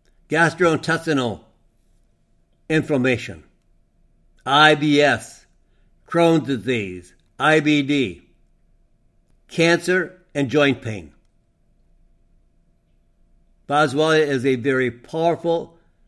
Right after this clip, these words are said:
five lux inflammatory pathway regulator. It doesn't inhibit it entirely. It doesn't stop it. It balances the pathway.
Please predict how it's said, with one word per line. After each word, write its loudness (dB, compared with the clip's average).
five 0
lux -6
inflammatory -2
pathway -4
regulator. -2
It -20
doesn't -8
inhibit 0
it 0
entirely. -4
It -12
doesn't -4
stop -2
it. -16
It -10
balances 0
the -12
pathway. -8